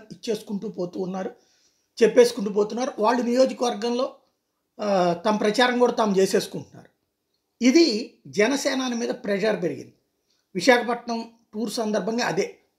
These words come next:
ఎట్లాగూ తనకిస్తానన్నటువంటి నాలుగు సీట్లకు సంబంధించి విశాఖపట్నంలో ఆ నాలుగిటికి తానే అభ్యర్థుల్ని ప్రకటించేసేయడం ద్వారా, అంటే ఇంచార్జీలు అంటే అభ్యర్థులే,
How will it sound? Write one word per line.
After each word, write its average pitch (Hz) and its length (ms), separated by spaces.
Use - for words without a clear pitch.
ఎట్లాగూ 240 420
తనకిస్తానన్నటువంటి 240 1120
నాలుగు 196 300
సీట్లకు 220 380
సంబంధించి 190 320
విశాఖపట్నంలో 185 760
ఆ 190 60
నాలుగిటికి 220 480
తానే 226 420
అభ్యర్థుల్ని 226 640
ప్రకటించేసేయడం 202 840
ద్వారా, 156 160
అంటే 175 240
ఇంచార్జీలు 208 460
అంటే 208 280
అభ్యర్థులే, 185 520